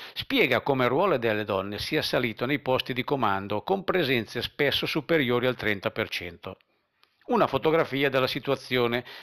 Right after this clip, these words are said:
dal governo al Parlamento, dalle regioni ai comuni alle istituzioni europee, ma anche nei posti di comando delle varie aziende. A pagina undici del dossier il riferimento è per Verbania. Si legge nel dossier:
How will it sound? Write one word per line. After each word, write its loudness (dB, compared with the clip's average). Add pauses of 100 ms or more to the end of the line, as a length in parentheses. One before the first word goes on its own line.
dal 0
governo 2
al -4
Parlamento, 0
dalle 0
regioni 0
ai -2
comuni 0
alle 2
istituzioni -2
europee, 0 (460)
ma 4
anche 0
nei 2
posti 0
di -2
comando 0
delle 0
varie 2
aziende. -8 (1000)
A 0
pagina 2
undici 0
del 0
dossier -4 (300)
il 2
riferimento 2
è 4
per 2
Verbania. -2 (920)
Si 0
legge 4
nel 0
dossier: -4